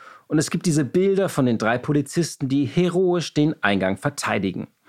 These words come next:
Diese Bilder haben uns aufgeschreckt und verstört und sie sind von einer beklemmenden Symbolik. Warum aber habe ich gezögert?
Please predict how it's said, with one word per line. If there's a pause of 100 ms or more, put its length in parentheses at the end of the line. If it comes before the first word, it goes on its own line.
(520)
Diese
Bilder
haben
uns
aufgeschreckt (140)
und
verstört
und (160)
sie
sind
von
einer
beklemmenden
Symbolik. (360)
Warum
aber
habe
ich
gezögert?